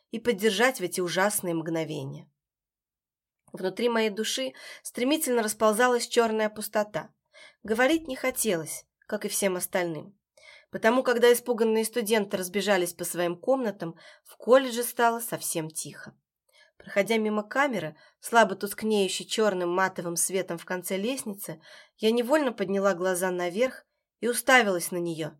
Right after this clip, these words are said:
не моргая. Как он мог решиться на такое? Зачем он это сделал? Разве мог Конор Мейерсон оказаться таким больным отморозком?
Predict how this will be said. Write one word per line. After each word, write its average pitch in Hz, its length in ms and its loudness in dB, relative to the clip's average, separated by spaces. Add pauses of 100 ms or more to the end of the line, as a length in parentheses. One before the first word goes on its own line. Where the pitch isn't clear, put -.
не 180 80 -4
моргая. 170 600 -2 (1200)
Как 175 200 -4
он 214 120 0
мог 208 200 -2
решиться 208 360 -2
на 180 120 -6
такое? 175 540 -6 (440)
Зачем 269 340 4
он 269 80 4
это 269 160 -2
сделал? 214 560 0 (460)
Разве 214 280 4
мог 302 280 4
Конор 294 260 6
Мейерсон 277 400 4
оказаться 254 420 0
таким 254 340 -2
больным 233 360 4
отморозком? 226 720 -4